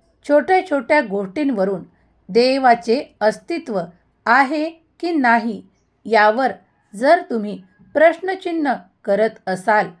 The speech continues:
तर इथेच थांबा. कारण देवाची अफाट शक्ती आणि देवाचे असे काही दिव्य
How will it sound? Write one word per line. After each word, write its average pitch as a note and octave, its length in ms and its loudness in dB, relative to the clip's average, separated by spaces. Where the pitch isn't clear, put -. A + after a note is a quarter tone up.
तर C#4 180 0
इथेच B3 560 -2
थांबा. G3 360 -2
कारण A3+ 420 4
देवाची E4 840 -2
अफाट B3+ 480 0
शक्ती A3+ 600 -8
आणि A#3 260 0
देवाचे G3 840 -2
असे C4+ 380 2
काही A#3 480 0
दिव्य D4+ 460 0